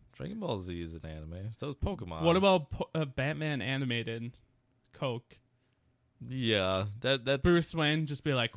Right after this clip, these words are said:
Speaker 2: "When I'm about to fight crime, I drink Coca-Cola."
Speaker 1: Right. No, it would be really weird as, like, a, uh
Speaker 2: And then Mark Hamill comes in.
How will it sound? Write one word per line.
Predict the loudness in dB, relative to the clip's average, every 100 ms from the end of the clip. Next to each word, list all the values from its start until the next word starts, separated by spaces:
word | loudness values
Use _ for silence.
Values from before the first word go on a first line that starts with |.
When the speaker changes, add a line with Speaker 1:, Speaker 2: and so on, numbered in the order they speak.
| -8
Speaker 2:
"When | 2 4
I'm | 6
about | 6 4 0
to |
fight | -4 -4 -4 -4
crime, | -4 -4 -4 -10 -14 _ _ _ -12 -4
I | 2
drink | 4 4 -2
Coca-Cola." | -2 0 0 -2 0 0 0 -8 -12 -20 -8
Speaker 1:
Right. | 0 4 4 2 -2 _ _ _ _ _ _ _ _ _ _ 0
No, | 2 4
it |
would | 4
be | 4
really | 4 6 6
weird | 6 6 6
as, | 4 2
like, | 0 0
a, | -2 -2 0
uh | 0 -2 -4 -8 -14 -8
Speaker 2:
And | -2 0
then | 0
Mark | 0 -2
Hamill | -2 0 0
comes | 0 0 2
in. | 2 0